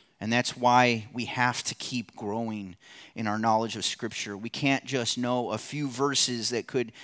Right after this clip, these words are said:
easily be misused if taken out of context from the rest of the Bible.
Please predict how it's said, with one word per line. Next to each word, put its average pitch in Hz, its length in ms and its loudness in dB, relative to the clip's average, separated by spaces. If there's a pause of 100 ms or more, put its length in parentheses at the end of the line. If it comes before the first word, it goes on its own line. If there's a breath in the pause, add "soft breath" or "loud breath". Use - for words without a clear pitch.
(160 loud breath)
easily 147 400 2
be 135 280 2
misused 147 760 2
if 139 140 0
taken 147 380 0
out 135 140 4
of 120 180 -10
context 147 520 0
from 131 120 -6
the 123 60 -4
rest 120 200 0
of - 60 -8
the 123 100 -6
Bible. 127 420 2